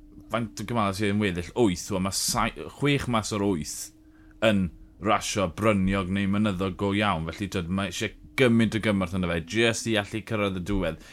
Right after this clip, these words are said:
Dyw e ddim yn, t'wod, dyw'r crys porffor ddim yn saff ar ei sgwyddau fe, mae'n dal rhaid i fe gyrraedd y diwedd, ond, t'wod, mae gymaint o gryfder na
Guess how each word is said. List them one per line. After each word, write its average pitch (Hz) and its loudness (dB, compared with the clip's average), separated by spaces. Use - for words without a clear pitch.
Dyw 113 6
e 120 4
ddim 139 6
yn, 135 2
t'wod, 104 -2
dyw'r 131 2
crys 135 0
porffor 104 0
ddim 110 2
yn - -6
saff 104 0
ar 95 -2
ei 87 -6
sgwyddau 92 -2
fe, 78 0
mae'n 85 -4
dal 101 6
rhaid 98 0
i 87 -2
fe 85 -4
gyrraedd 87 -2
y 101 0
diwedd, 87 0
ond, 101 0
t'wod, 85 -6
mae 90 -4
gymaint 110 6
o - -2
gryfder 90 0
na 87 0